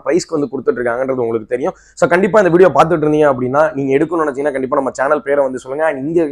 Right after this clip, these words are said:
இந்த வீடியோக்கு வந்து சொன்ன ஆஃபர்ஸ் எல்லாமே வந்து பாத்தீங்கன்னா, வர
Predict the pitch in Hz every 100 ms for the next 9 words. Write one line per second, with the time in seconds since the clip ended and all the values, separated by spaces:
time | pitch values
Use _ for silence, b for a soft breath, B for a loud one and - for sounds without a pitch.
0 | 139 151 156 175 151 147 143 139 135 135
1 | 139 151 127 120 120 143 135 127 117 120
2 | 175 b b b 127